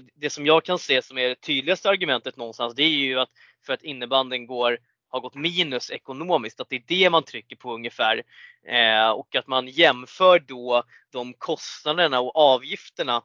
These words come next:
eller både, ja, inkomster och kostnader som fotbollen kontra innebandyn har.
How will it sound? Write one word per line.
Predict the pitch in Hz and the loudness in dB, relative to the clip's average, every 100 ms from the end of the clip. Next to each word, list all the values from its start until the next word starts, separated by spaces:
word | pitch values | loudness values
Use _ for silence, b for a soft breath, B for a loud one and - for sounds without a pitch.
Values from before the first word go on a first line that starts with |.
| _ | _
eller | 127 123 | -10 -8
både, | 127 | -8
ja, | 120 107 120 | -6 -6 -6
inkomster | 123 - 143 180 - 175 | -8 -6 -6 -6 -4 -2
och | 160 | 0
kostnader | 143 123 - 120 117 113 | -2 -4 -4 0 0 0
som | - 131 120 120 | -6 -8 -6 -10
fotbollen | - - - 120 117 | -10 -10 -6 -4 -6
kontra | 120 127 | -6 -2
innebandyn | 117 113 113 117 | -2 -4 -8 0
har. | 170 131 117 | 4 4 4